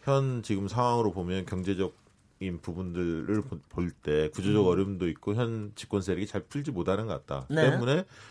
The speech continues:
Speaker 1: 정권 심판론이 상당히 강하게 불 거고, 그러면,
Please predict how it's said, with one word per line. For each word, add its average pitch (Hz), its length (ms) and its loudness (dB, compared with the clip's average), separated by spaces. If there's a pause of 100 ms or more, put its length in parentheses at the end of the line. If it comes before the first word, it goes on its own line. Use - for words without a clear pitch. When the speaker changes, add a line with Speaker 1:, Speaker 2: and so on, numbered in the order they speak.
(140)
Speaker 1:
정권 117 400 2
심판론이 110 1120 -2 (320)
상당히 117 360 0
강하게 101 380 2
불 82 140 -2
거고, 87 480 -2
그러면, 123 460 2